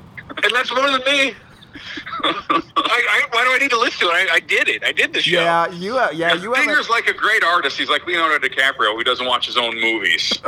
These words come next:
Speaker 1: <laughs> That's right. It ruined him. Yeah.
Speaker 3: Mm-hmm.
Speaker 1: I mean, all the, all my prep work,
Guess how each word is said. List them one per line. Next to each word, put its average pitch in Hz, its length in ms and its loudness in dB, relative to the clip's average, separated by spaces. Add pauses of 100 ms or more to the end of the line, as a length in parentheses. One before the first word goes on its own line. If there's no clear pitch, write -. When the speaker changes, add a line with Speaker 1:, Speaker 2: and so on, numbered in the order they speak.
(140)
Speaker 1:
<laughs> - 220 -10
That's - 200 -2
right. 262 260 0 (220)
It 208 180 0
ruined 202 440 0
him. 101 140 -10 (260)
Yeah. 147 140 2
Speaker 3:
Mm-hmm. 147 540 0
Speaker 1:
I - 20 -18
mean, 196 100 0
all 202 140 4
the, 208 80 -2
all 214 140 0
my 196 140 2
prep - 340 -2
work, 226 320 0